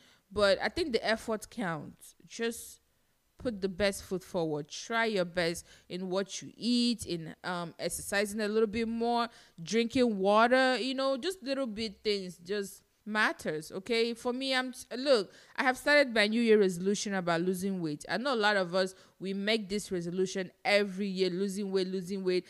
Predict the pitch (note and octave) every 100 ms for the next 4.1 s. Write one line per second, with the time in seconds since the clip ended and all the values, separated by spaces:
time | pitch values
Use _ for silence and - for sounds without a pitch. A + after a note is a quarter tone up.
0 | - - F#3 G#3 G#3+ B3 C#4 D4 C4+ B3
1 | A#3 A#3 - E3+ F#3+ F#3 G3 G3 - G3+
2 | B3 B3+ B3 G#3 G3 A#3+ A#3+ - A#3 A#3
3 | A#3 - _ - B3+ A3 A3 - A3 F3